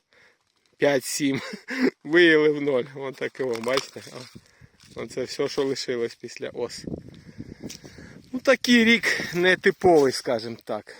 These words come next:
Хтось каже, що в нього підгорає листя. До питання підгорання листя. Дивіться, в мене повністю вся підщепа айва із два десять Б А двадцять дев'ять. Ось о молоде дерево сорту стрійський.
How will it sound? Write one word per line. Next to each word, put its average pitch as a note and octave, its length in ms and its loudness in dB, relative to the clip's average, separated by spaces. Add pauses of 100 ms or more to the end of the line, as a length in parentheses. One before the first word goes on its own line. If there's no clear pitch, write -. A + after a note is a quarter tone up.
Хтось A3+ 320 2
каже, G3+ 340 2
що F3 140 -4
в E3+ 40 -4
нього F#3 220 0
підгорає D#3 640 2
листя. D#3+ 540 0 (1400)
До D#3 340 4 (100)
питання D#3+ 440 2
підгорання D3 640 2
листя. C3+ 360 -2
Дивіться, B2+ 360 -6
в A#2+ 40 -12
мене F3+ 300 -4 (340)
повністю F3 440 -4
вся D#3 240 -6
підщепа D#3 580 -4
айва D#3+ 420 2
із C#3+ 280 -6
два D3 200 0
десять D3+ 380 -4
Б B2+ 140 -6
А C#3+ 120 2
двадцять C3 440 -6
дев'ять. G#2 320 -4 (800)
Ось - 200 -14
о E3+ 80 0
молоде D3 480 2
дерево C#3+ 500 2 (880)
сорту D3+ 420 -2
стрійський. B2 760 -4